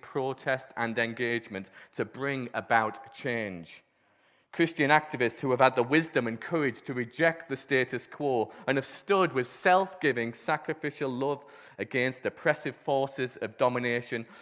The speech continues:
oppression, and injustice. Let me name to you just a few. Christian Faith inspired William Wilberforce to a revolution called Love,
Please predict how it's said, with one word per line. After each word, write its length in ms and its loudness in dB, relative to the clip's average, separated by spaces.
oppression, 720 -2
and 380 0
injustice. 800 -6
Let 240 -2
me 160 -6
name 340 -4
to 120 -8
you 300 -4
just 400 -10
a 80 -8
few. 440 -8
Christian 520 -2
Faith 520 4
inspired 720 2
William 460 0
Wilberforce 800 0
to 160 0
a 80 4
revolution 760 2
called 400 0
Love, 460 -2